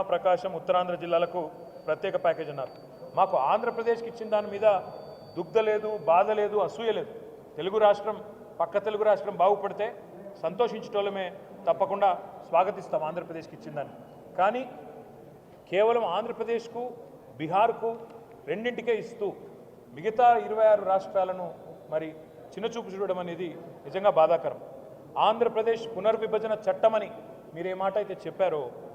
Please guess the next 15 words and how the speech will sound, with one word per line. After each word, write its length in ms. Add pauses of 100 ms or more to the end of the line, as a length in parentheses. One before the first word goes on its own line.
(280)
ఆంధ్రప్రదేశ్ 580
పునర్విభజన 580
చట్టంలోనే 500 (600)
రెండు 160 (100)
తెలుగు 240
రాష్ట్రాల 380
ఏర్పాటు 300
కూడా 180
ఉన్నది, 180 (240)
తెలంగాణ 400
ఉన్నది, 220 (420)
ఆంధ్రప్రదేశ్ 480
ఉన్నది. 180 (340)
కానీ 280
ఎప్పటిలాగానే 560